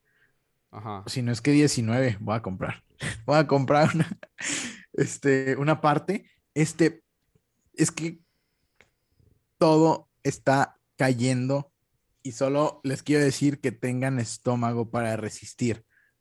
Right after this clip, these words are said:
Speaker 2: Compren ahorita. Lo que sea. Este, bueno, no lo que sea,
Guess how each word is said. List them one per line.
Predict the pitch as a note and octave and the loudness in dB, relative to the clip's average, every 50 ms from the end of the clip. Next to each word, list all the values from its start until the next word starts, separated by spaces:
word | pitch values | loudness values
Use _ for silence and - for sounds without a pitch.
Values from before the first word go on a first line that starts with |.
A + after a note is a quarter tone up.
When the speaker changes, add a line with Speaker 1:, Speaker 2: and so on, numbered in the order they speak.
| _ _ | _ _
Speaker 2:
Compren | - D3 D#3 D#3 C#3 D#3+ E3 D#3 | 0 2 2 2 4 2 2 2
ahorita. | D3 B2+ A#2+ B2 B2 - - G#2 - _ _ _ _ _ _ _ _ _ _ _ _ _ _ _ _ _ _ _ _ _ _ | 0 -2 -2 -4 -6 -8 -10 -10 -10 _ _ _ _ _ _ _ _ _ _ _ _ _ _ _ _ _ _ _ _ _ _
Lo | D3+ D3+ D3 C3 - | 0 2 2 2 4
que | D3 C3+ | 2 2
sea. | - C#3+ D3 C#3 C#3+ C#3 C#3 - _ _ _ _ _ _ _ - | 2 4 2 2 2 0 -2 -6 _ _ _ _ _ _ _ -8
Este, | - C3 C3+ A#2+ - - - C3 C3+ C3 C3 B2+ B2+ B2+ B2 B2 A#2+ - | -2 -2 -2 -2 -4 -6 -2 0 0 2 2 0 0 0 0 0 -2 -2
bueno, | A2+ C3+ C#3 C3+ B2+ | -2 -2 0 0 0
no | C3 C#3+ C#3+ | -2 0 2
lo | D#3+ E3 - | 0 0 0
que | - - | -2 -4
sea, | - D3 C#3+ A2+ F3 - | -2 -2 -4 -4 -4 -8